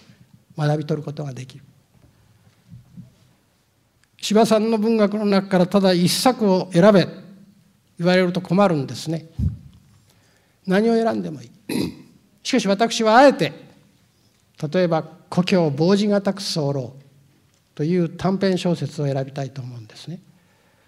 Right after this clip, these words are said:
「ふるさとは忘れがたく候」という小説であります。これは小説のような、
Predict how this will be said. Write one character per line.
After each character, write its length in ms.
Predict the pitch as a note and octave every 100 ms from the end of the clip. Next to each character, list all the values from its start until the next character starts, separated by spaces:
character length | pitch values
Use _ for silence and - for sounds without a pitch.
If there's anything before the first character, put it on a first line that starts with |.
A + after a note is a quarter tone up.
| _
「ふ 160 | - F#3+
る 100 | G#3
さ 140 | F#3
と 160 | F3+ F3+
は 280 | E3+ E3+ -
忘 280 | F#3+ F3 G#3
れ 100 | A#3+
が 160 | B3
た 120 | B3 C4+
く 120 | -
候」 520 | - F3 D#3 D3 A#2+ -
と 80 |
い 140 | A2+ A2
う 20 |
小 220 | - B2
説 260 | - A#2+ B2+
で 80 | A#2
あ 40 |
り 60 | A#2+
ま 60 | -
す。 180 | - - _ _ _ _ _ _ _ _ _ _
こ 240 | - F#3 A3+
れ 60 |
は 160 | A#3+ A#3+
小 320 | - A#3+ D4+
説 300 | C#4 C#4 C#4+
の 160 | C4+ B3+
よ 220 | B3 A3+
う 40 |
な、 160 | E3 C3